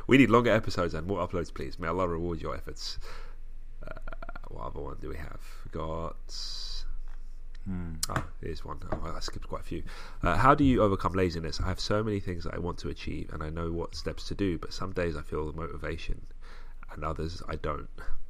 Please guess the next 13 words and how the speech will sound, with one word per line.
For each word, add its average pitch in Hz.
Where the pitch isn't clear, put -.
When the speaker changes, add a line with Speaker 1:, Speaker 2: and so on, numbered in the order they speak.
Speaker 1:
Um, 87
this 135
goes 117
back 120
to 113
what 104
I -
sort 95
of 101
said 113
earlier. 87
Um, 85
Speaker 2:
Hmm. 104